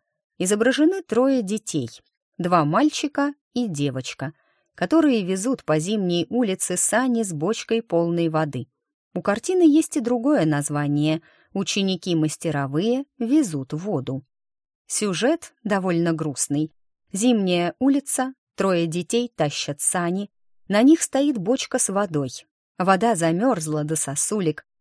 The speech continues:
и сами дети явно устали и замёрзли. Ледяной ветер дует им в лицо. Сзади сани толкает мужчина, возможно, хозяин, на которого работают дети, а, возможно, помощник хозяина.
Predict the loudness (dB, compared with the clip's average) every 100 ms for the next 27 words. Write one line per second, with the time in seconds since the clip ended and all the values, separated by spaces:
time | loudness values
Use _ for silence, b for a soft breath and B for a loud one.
0 | _ -4 0 4 6 6 4 0 -2 -2
1 | 0 2 2 0 -4 -4 -2 -2 0 -2
2 | -4 -4 -2 -2 -2 -2 -2 -4 b b
3 | b -4 0 2 2 2 2 0 0 -4
4 | -2 0 0 0 -2 -2 -4 -4 -4 -4
5 | -8 _ _ _ -4 -2 0 0 0 -2
6 | -2 -2 -2 -2 -2 -2 -2 -4 -4 -6
7 | -6 -4 0 2 0 b b -2 0 0
8 | -2 -2 -4 -2 -4 -2 -2 0 0 -2
9 | _ _ -4 -2 -2 0 -2 0 0 0
10 | 0 -2 -2 -4 -4 -4 -2 -2 -2 -6
11 | -6 _ _ _ 0 2 2 2 2 4
12 | 4 4 2 2 2 0 -2 -4 -4 -4
13 | -2 0 2 2 2 0